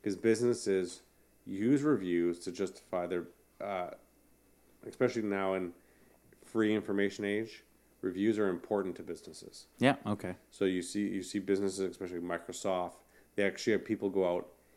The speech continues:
Speaker 1: and look at reviews to try and resolve issues
Speaker 2: Yeah.
Speaker 1: and fix them.
Speaker 2: Well, that's a component of the free market.
Speaker 1: Mm-hmm.
Speaker 2: And that's, I, I totally agree with that, and that should be the case.
Speaker 1: So people do have power.
Speaker 2: Yeah.
Speaker 1: Um, and there's lots
Speaker 2: But
Speaker 1: of different cases going on. So y-,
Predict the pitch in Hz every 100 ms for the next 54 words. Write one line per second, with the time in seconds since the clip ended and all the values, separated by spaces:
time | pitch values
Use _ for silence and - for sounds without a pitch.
0 | - - 92 92 90 98 101 110 107 82
1 | 95 92 - - 98 90 87 82 90 90
2 | 98 - 92 - 110 151 - - 151 -
3 | 95 92 101 - - - - - 160 190
4 | 196 139 131 - 160 147 131 107 110 101
5 | - 143 110 101 104 - - _ _ -
6 | 98 101 - - 147 139 131 - - -
7 | - 127 117 131 120 104 139 143 117 104
8 | 104 127 107 101 87 104 107 101 - 113
9 | 107 98 95 - 104 139 - 131 127 123
10 | 117 117 - 90 85 87 87 - - 156
11 | 156 107 104 95 90 - _ _ _ _
12 | - 123 123 110 120 135 123 104 107 -
13 | 107 110 113 101 95 104 127 123 107